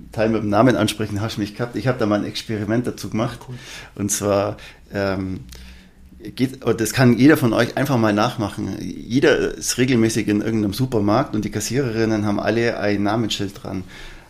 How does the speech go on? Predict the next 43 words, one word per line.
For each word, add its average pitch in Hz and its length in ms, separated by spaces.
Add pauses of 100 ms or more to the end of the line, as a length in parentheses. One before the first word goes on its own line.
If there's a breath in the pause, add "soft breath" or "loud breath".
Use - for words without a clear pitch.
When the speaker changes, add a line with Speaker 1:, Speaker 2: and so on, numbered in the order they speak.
(100)
Speaker 1:
Äh, 95 220 (100)
oder 90 160
die - 100
Kassierer, 98 500
also 95 320 (240 loud breath)
Frau - 180
Meier, 101 480
Herr 98 100
Huber, 101 800 (540 soft breath)
Frau - 180
Müller 104 380
und 98 100
so. 104 200 (420 loud breath)
Und, 101 400
äh, 98 260
geh 117 100
doch 123 140
mal 107 220 (460)
an 113 120
die 95 80
Kasse 123 380
ran 120 240
und 117 100
sag - 400
dann, 104 360
"Hallo, 127 260
Frau - 200
Meier." 110 300 (1040 soft breath)
Und 104 140
dann - 160
ist - 180
die 117 120
erstmal 101 340
entsetzt 120 360
und 110 60
denkt, 107 160
"Woher 104 220
kennt 107 180
der 95 100
meinen 101 180
Namen?" 117 440 (380)
Und, 110 340 (360 loud breath)
ähm, 104 520